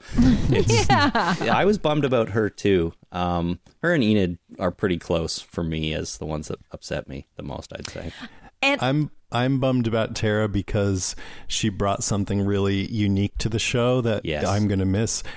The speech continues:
Speaker 3: that she seemed more like a real regular person than anyone else in a lot of ways. And she's
Speaker 1: Mm-hmm.
Speaker 3: also really funny, and just that quality will be missed.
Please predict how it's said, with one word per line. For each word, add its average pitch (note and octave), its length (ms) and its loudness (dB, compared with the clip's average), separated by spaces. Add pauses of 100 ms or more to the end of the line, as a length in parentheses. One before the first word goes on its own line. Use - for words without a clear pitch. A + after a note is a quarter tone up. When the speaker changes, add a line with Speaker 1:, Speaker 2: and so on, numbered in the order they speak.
Speaker 3:
that G2+ 120 0
she - 220 0
seemed A2 500 0
more G2 480 2
like F#2+ 200 0
a G2 100 0
real G2 440 2
regular F#2+ 400 0
person G2 440 0
than F#2+ 280 2
anyone F#2+ 300 2
else G2 220 -2
in A2 60 0
a G#2 40 0
lot G2+ 160 2
of G2+ 80 0
ways. G#2 240 0
And F#2+ 240 4
she's F#2+ 160 4
Speaker 1:
Mm-hmm. F#2 80 4
Speaker 3:
also G2 200 0
really F#2+ 220 2
funny, G2 500 -2
and F#2 220 0
just - 160 -4
that B2+ 160 -2
quality G2 680 0
will F#2 160 -2
be F#2 120 -4
missed. F2+ 520 -2